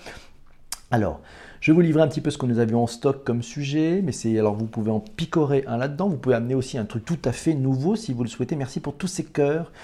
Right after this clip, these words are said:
qui sont arrivés de partout. Merci Fadila pour ce cœur violet, purple,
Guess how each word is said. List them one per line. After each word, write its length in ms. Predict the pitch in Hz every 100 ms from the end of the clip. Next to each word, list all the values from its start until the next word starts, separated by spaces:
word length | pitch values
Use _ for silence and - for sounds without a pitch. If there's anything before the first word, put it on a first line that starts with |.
| - - -
qui 80 | 127
sont 220 | 139 135
arrivés 280 | 127 123 131
de 60 |
partout. 380 | 120 120 - 135
Merci 320 | 123 120 -
Fadila 320 | - 120 117
pour 100 | -
ce 120 | 98 104
cœur 280 | - 113
violet, 460 | 92 82 98 104 98
purple, 520 | - 117 - 92 98